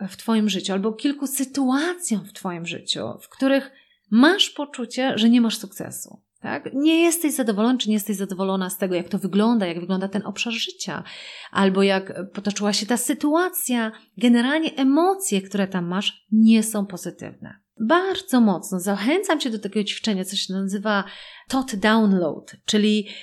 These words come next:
e, jakby wyciąganie wszelkich myśli, które masz w głowie i spisywanie ich, tak? Czyli jakby wszelkie myśli, które ci przychodzą w danej sytuacji do głowy. I teraz spróbuj sobie to spisać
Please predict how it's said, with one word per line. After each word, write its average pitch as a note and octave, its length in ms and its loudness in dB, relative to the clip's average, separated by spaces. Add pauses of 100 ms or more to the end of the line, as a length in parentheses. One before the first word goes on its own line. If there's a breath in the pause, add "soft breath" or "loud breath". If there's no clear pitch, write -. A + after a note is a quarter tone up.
(220 loud breath)
e, F3+ 320 -2
jakby G#3 340 2
wyciąganie B3+ 640 4
wszelkich D4+ 800 2
myśli, B3 480 8
które G#3 200 0
masz F#3 240 0
w F3 40 -12
głowie F3+ 240 0
i - 140 -4
spisywanie A#3+ 1000 2
ich, - 200 -20
tak? E4 220 -4
Czyli C#4+ 140 -2
jakby B3+ 100 -4
wszelkie F4+ 480 0
myśli, D4+ 300 -2
które B3 200 0
ci - 120 -8
przychodzą G#3 360 -2
w F3+ 40 -4
danej F3+ 180 -4
sytuacji D#3 400 -10
do E3+ 80 -10
głowy. D#3 380 -10 (140)
I A3 40 -2
teraz D4+ 300 0 (600 loud breath)
spróbuj D#4+ 680 4
sobie G#3+ 280 2
to G3+ 120 -2
spisać F3+ 720 -6